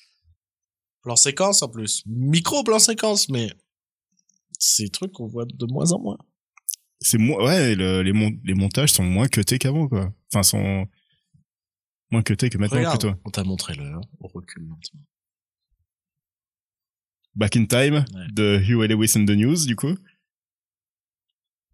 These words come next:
Speaker 2: Référence au fait qu'il, euh, revient dans le présent, parce que c'est un film sur le voyage dans le temps, et qui était dans le passé, et que le, le centre commercial du <laughs>
Speaker 1: La photo.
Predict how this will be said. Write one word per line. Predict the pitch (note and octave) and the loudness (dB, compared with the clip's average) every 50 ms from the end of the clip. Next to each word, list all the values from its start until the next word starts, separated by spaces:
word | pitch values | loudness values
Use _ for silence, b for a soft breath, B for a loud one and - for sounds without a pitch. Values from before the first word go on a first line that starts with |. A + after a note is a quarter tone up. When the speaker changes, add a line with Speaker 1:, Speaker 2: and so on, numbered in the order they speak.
| _ _ _ _ _ - | _ _ _ _ _ 0
Speaker 2:
Référence | - A#2+ A2+ - A2+ A#2+ B2+ A2+ - | 2 2 4 4 2 4 4 4 2
au | A#2 | 2
fait | - B2 A#2 | 2 2 0
qu'il, | - - - G#2+ G#2 | 0 0 -2 0 2
euh, | G#2 G#2 G#2 G#2 | 2 2 2 2
revient | F#2+ F#2 G2+ G#2 G2 G#2+ A2+ B2 B2+ B2+ A#2+ A2 G2 | 2 2 2 2 2 2 2 2 4 2 2 2 2
dans | G#2 | 0
le | G2 | 0
présent, | - - A#2 G2+ F2+ G#2+ C3 D3+ - _ - | 2 2 2 4 4 4 2 0 -2 _ -4
parce | - A#2 - | 0 0 0
que | - - G#2 | 2 4 2
c'est | - A2 | 4 2
un | G2+ | 2
film | - - C3 | 2 2 2
sur | - - A2 | 2 2 2
le | |
voyage | G2+ G#2 A2 G#2 | 4 2 2 4
dans | G#2 G2+ | 2 2
le | F#2 | 2
temps, | - A#2+ B2+ - B B B B B B B B B B _ - | 2 0 0 -2 B B B B B B B B B B _ -2
et | B2+ | 0
qui | - C#3 | 2 2
était | B2 C#3+ D#3 | 2 2 2
dans | C#3 B2+ | 2 2
le | A#2 | 2
passé, | - A2+ G2+ - A#2+ C3 E3+ - b b b b _ _ _ _ _ - | 2 2 4 4 4 2 0 -2 b b b b _ _ _ _ _ -2
et | B2 A#2 | -2 -2
que | - - C3+ | 0 2 2
le, | B2 A2+ A2 A2 G#2+ G#2+ G#2+ | 2 4 4 4 4 4 4
le | A2+ A#2 | 4 4
centre | - F3 E3 - D#3 | 4 4 2 0 2
commercial | - C#3 B2+ C3 - - C#3 C#3+ C#3+ | 2 2 2 4 4 4 4 4 4
du | D#3 E3+ - | 4 6 6
<laughs> | - F#5+ - - - - - - - - - - - - - - - - - - - - - - - - _ - | 6 4 4 2 4 4 4 4 2 -2 -2 -4 -6 -10 -12 -16 -18 -16 -18 -16 -14 -14 -12 -12 -14 -14 _ -2
Speaker 1:
La | - A#2 A#2+ | 0 2 2
photo. | - C3+ B2 A2+ - A2 G#2+ A2+ - | 4 2 2 2 2 0 0 0 -2